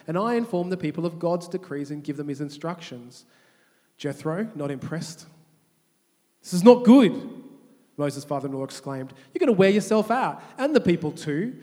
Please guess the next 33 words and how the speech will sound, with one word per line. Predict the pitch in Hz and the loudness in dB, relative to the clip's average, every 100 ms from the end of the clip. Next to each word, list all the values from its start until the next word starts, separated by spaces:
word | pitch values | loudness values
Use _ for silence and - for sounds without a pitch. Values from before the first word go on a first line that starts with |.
| - - | -10 -4
This | 247 | 0
job | 233 190 | 0 0
is | 180 | -2
too | - 247 | 0 2
heavy | 226 214 202 | 4 4 2
a | |
burden | 165 175 165 170 | 2 0 -2 -4
for | 165 | -4
you | |
to | 151 | -4
handle | 147 143 165 | -6 -2 4
all | 233 | 4
by | 226 185 | 6 2
yourself. | 175 165 147 147 147 - - 165 | 0 -4 -6 -8 -10 -20 -10 -2
Now | 160 | 2
listen | 170 175 185 | 2 2 0
to | 156 | -4
me, | 127 123 - - _ _ | -8 -16 -20 -20 _ _
and | 139 | -2
let | 170 185 | 2 2
me | 185 | 0
give | 170 156 | -2 -2
you | 151 190 | 0 4
a | 170 | 4
word | 147 139 | 2 -2
of | 131 | -6
advice, | 123 131 120 120 - - - | -10 -12 -12 -16 -20 -20 -8
and | 151 | -2
may | 156 | 0
God | 160 175 165 | 2 2 2
be | 151 | 0
with | 151 156 | 0 -4
you. | 151 165 127 - | -2 -2 -4 -10